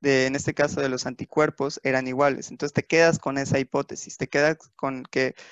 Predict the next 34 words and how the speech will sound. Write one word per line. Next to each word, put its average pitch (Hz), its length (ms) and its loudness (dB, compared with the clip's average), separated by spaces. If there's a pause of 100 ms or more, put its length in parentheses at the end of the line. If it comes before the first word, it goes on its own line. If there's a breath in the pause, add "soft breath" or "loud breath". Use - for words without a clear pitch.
(120)
las 127 160 2
medias 170 340 2
están 139 260 -6
siendo 135 260 -4
iguales 143 400 0
y 131 60 -8
por 135 160 -4
lo 135 100 -4
tanto 139 300 -4
tu - 200 -8
medicamento 143 800 -4 (300 loud breath)
no 160 260 4
está 139 260 0
funcionando 135 760 -4 (260 soft breath)
para, 143 480 4 (280)
eh, 127 300 -2
darle 135 260 2
anticuerpos 139 840 -2
a, 131 480 -2
a 135 160 -2
las 127 140 -2
personas 147 480 -2
menores 139 360 -2
de 160 80 -6
sesenta 156 380 -2
años 143 380 -6 (300 soft breath)
para 147 400 6
esta 131 440 0
enfermedad 127 520 -4
que - 140 -10
es 131 100 -8
el - 80 -20
covid 127 260 -4
diecinueve. 127 540 -8